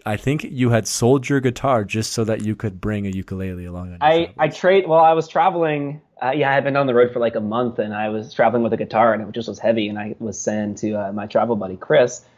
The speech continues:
Speaker 2: who also crashed, uh, like, on your couch or floor,
Speaker 1: <laughs>
Speaker 2: and then I had a ukulele.
Speaker 1: And did that work out? Like, were you happy about that trip?
Speaker 2: Oh, yeah. Way easier to travel,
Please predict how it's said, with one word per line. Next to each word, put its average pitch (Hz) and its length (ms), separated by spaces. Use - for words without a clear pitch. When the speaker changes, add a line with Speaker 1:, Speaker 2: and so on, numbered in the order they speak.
Speaker 2:
who 104 100
also 147 220
crashed, - 440
uh, 95 200
like, - 200
on 101 100
your 95 160
couch 110 280
or - 60
floor, 110 380
Speaker 1:
<laughs> 117 220
Speaker 2:
and - 180
then 92 80
I 101 60
had 98 120
a 98 40
ukulele. 98 500
Speaker 1:
And 123 160
did 135 120
that 131 140
work 135 220
out? 113 300
Like, 113 200
were 120 120
you 117 200
happy 110 380
about 101 300
that 95 160
trip? 185 160
Speaker 2:
Oh, - 20
yeah. 131 460
Way 143 520
easier 131 440
to 120 100
travel, 110 640